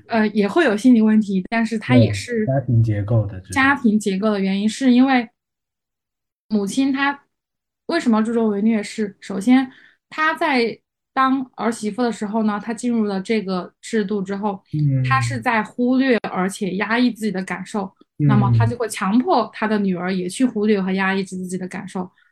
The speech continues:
Speaker 2: 嗯。
Speaker 1: 现在不是常常有会说不想结婚，最后还是会被迫结婚的状态吗？
Speaker 2: 对。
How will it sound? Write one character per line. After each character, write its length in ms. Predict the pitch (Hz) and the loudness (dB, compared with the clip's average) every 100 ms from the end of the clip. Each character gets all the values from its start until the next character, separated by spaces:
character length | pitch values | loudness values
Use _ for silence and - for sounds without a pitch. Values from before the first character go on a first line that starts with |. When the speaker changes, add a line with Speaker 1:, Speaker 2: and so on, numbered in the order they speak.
| _ _ - | _ _ -2
Speaker 2:
嗯。 120 | 113 | 0
Speaker 1:
现 220 | - 302 | 0 0
在 180 | 294 269 | 2 0
不 140 | 226 | 0
是 160 | 226 254 | -4 -4
常 220 | 226 202 | -2 -4
常 140 | 214 | 0
有 180 | 233 180 | 0 0
会 160 | 180 214 | 0 -2
说 180 | 208 208 | -2 -6
不 160 | - | -6
想 220 | 214 185 | -6 -6
结 140 | 180 185 | -6 -8
婚， 180 | 190 196 | -6 -4
最 120 | 214 | -4
后 220 | 196 214 | -4 -4
还 160 | 185 175 | -6 -12
是 160 | - | -10
会 220 | 220 220 | -6 -4
被 200 | 196 233 | -4 -6
迫 240 | 202 - 202 | -6 -4 -6
结 200 | - 180 | -6 -10
婚 180 | 196 196 | -6 -4
的 120 | 185 | -4
状 220 | 202 190 | -4 -4
态 220 | 185 190 | -4 -6
吗？ 100 | 175 175 _ _ _ _ | -8 -12 _ _ _ _
Speaker 2:
对。 280 | - 101 101 | -6 -6 -8